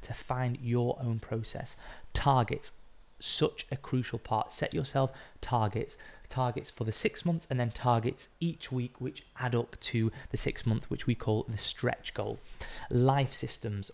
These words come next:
What non-negotiable life systems are you gonna put into place which you can make a habit, which give you a huge, um, return in your time and energy? Progress metrics. What are your progress metrics?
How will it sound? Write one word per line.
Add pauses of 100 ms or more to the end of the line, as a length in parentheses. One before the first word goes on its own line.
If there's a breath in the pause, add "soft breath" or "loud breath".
What
non-negotiable
life
systems (120)
are
you
gonna
put
into
place (220 loud breath)
which
you
can
make
a
habit, (200 loud breath)
which
give
you
a
huge, (120)
um,
return (240 loud breath)
in
your
time
and (220)
energy? (640 loud breath)
Progress
metrics.
What (120)
are (120)
your
progress
metrics?